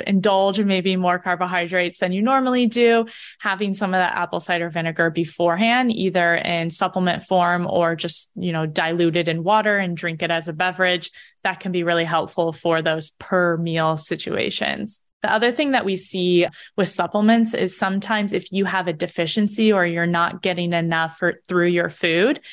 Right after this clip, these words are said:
there are certain supplements that really help improve insulin sensitivity. But if you are getting enough through food, we don't typically see it make an additional benefit.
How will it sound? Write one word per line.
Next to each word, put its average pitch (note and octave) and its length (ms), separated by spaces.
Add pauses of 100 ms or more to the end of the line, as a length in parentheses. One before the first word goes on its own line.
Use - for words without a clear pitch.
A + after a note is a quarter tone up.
(260)
there G3 120
are F#3 60
certain F#3+ 300
supplements F3+ 520
that - 160
really F3+ 460
help E3 480
improve F3 300
insulin E3 340
sensitivity. E3+ 800 (320)
But A3 100
if G#3 140
you G#3 260
are G3 280
getting G#3+ 340
enough G#3+ 340
through G#3+ 220
food, A3+ 460
we F#3 80
don't E3+ 240
typically E3+ 340
see E3+ 260
it - 80
make E3 380
an F#3 140
additional D#3 640
benefit. - 680